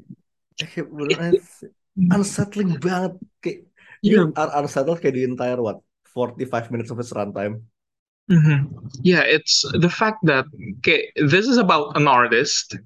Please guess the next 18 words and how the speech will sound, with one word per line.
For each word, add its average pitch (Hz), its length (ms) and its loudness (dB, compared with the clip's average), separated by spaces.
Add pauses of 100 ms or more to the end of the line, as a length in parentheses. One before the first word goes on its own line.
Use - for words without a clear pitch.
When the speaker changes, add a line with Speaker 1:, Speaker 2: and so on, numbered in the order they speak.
(120)
Speaker 2:
kayak, 131 320 2
who 151 160 4
saw 127 500 2
this 123 560 2 (800)
other 143 400 2
artist 117 680 2 (420)
that 135 280 -2
kept - 240 -4
making, 123 840 0 (380)
kayak, 123 240 2
weird 139 580 6
drawings, 139 680 4
and 143 120 4
he 151 80 6
was 147 220 6
fascinated 120 720 -2
by 110 220 2
it. 110 160 -2